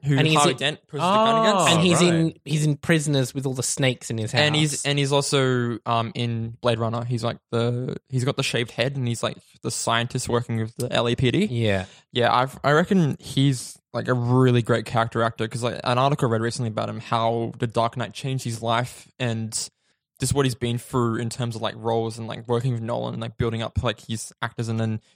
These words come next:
Speaker 1: Denis Villeneuve is like, "I really loved you in, like, with Nolan, and I want you to keep you on board and bring you on to more major stuff." And I'm like, "He's
Speaker 3: Yeah.
Speaker 1: very interesting to follow. I wanna see more from him as well." That's
Speaker 3: Yeah.
Speaker 1: an honorable mention.
Speaker 2: Okay.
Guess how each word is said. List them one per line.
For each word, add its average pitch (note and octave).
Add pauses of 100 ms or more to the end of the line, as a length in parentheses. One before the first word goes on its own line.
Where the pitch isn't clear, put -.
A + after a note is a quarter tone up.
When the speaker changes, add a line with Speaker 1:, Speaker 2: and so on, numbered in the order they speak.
Speaker 1:
Denis B2
Villeneuve A#2
is A#2+
like, A#2+
"I C#3
really E3+
loved D#3+
you C#3
in, A#2+
like, A#2
with B2+
Nolan, B2
and A2+
I A2+
want A#2+
you A#2
to A#2+
keep B2+
you B2
on A#2
board A#2
and -
bring A#2
you A2+
on A2+
to A#2
more A2+
major A2+
stuff." -
And A#2
I'm A2+
like, A2+
"He's A#2
Speaker 3:
Yeah. G2
Speaker 1:
very C3+
interesting A#2
to A2
follow. A2
I G#2+
wanna A#2
see -
more A2
from -
him A2+
as -
well." -
That's -
Speaker 3:
Yeah. G3
Speaker 1:
an F#3+
honorable A#2
mention. B2
Speaker 2:
Okay. B2+